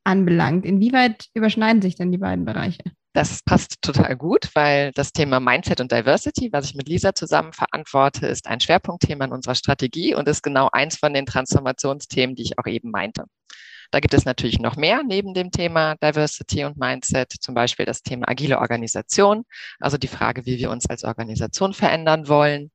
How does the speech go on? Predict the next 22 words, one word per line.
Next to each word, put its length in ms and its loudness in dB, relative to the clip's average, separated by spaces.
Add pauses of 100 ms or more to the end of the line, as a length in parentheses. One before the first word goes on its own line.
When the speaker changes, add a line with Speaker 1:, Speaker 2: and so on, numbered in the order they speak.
(140)
Speaker 1:
Mhm. 260 2 (120)
Speaker 2:
aber 300 4
auch 120 2
so 140 -4
Themen 460 -2
wie 140 -4
New 340 0
Work, 460 6
neues 340 -2
Arbeiten, 800 0
in 260 -6
einem, 220 -6
welchem 260 -2
Umfeld 440 0
wollen 220 2
wir 120 4
arbeiten, 540 2
in 120 0
was 160 2
für 140 0
Räumen, 720 4
Homeoffice, 1000 2